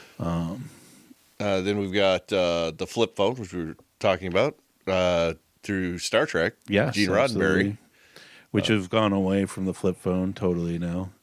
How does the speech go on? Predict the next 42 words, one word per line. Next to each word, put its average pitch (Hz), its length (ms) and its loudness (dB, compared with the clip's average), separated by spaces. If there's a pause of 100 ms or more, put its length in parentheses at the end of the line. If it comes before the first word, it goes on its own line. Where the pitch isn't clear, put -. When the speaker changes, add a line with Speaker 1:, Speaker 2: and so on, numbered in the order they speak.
(640)
Speaker 1:
If - 80 -6
you 87 80 0
have 92 140 2
one 90 120 0
of 90 80 -4
those 90 180 0
dinosaurs, 90 760 -2
Speaker 2:
You 107 160 2
can 120 200 2
get 110 260 2
a 107 140 2
new 110 300 -2
flip - 380 -6
phone. 52 280 -8 (420)
Speaker 1:
You 139 140 2
can. 127 280 2
Speaker 2:
They're 101 180 4
making 110 280 0
a 107 40 -2
resurgence 104 680 -2
again. 69 440 -8 (100)
Speaker 1:
Uh, 120 360 2
well, 135 440 0 (160)
what 131 220 -2
is 104 120 -4
it? 101 100 0
iPhone's 110 520 0
making 110 280 -2
one 110 140 0
that, 104 160 0
with 104 280 -4
a 104 40 0
foldable 101 420 0
screen 107 440 0
so 101 180 0
that 98 120 2
you 95 100 0
can 101 80 2
Speaker 2:
Uh, 101 120 4
Speaker 1:
have 104 180 2
this 135 240 0
Speaker 2:
Samsung. 87 180 0